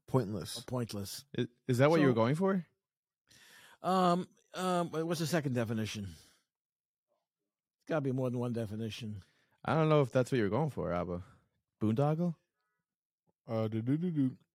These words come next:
Speaker 1: Um, waste money or time on unnecessary or questionable projects.
Speaker 2: There you go. Waste money and time. You know,
Speaker 3: Waste money
Speaker 2: people don't
Speaker 3: and
Speaker 2: like
Speaker 3: time.
Speaker 2: to waste money. People don't like to waste money and waste their time. And, um,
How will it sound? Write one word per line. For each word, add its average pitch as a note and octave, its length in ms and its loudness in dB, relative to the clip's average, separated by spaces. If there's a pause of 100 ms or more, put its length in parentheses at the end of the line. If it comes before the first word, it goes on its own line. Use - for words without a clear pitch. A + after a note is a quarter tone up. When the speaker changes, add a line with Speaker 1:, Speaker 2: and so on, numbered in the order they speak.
(140)
Speaker 1:
Um, G#2 220 -6 (100)
waste D3+ 480 2
money C3 560 0
or A2 380 -2 (120)
time B2 480 -2
on G#2+ 400 -6
unnecessary A#2 540 -2
or G#2+ 160 -4
questionable G#2+ 580 -6
projects. G2+ 540 -10
Speaker 2:
There G#3 100 -2
you C3 140 -2
go. G#2 240 -10 (260)
Waste D#3+ 280 -4
money D3+ 240 0
and C#3 120 -4
time. G2 380 -6 (1160)
You B2 120 -8
know, A2 180 -6
Speaker 3:
Waste A2 340 -8
money - 140 -6
Speaker 2:
people D#3+ 140 -2
don't D3+ 60 0
Speaker 3:
and C#3 80 0
Speaker 2:
like C3 100 -2
Speaker 3:
time. - 60 -10
Speaker 2:
to C3+ 60 -2
waste A#2 280 -6
money. A2+ 320 -6
People C#3+ 180 -4
don't C3+ 80 -2
like A#2 120 -6
to A#2 80 -8
waste G#2 280 -8
money A#2+ 260 -4
and A2 80 -4
waste G#2 220 -6
their G2+ 140 -6
time. A#2+ 520 -6
And, A#2 300 -4
um, B2 240 -2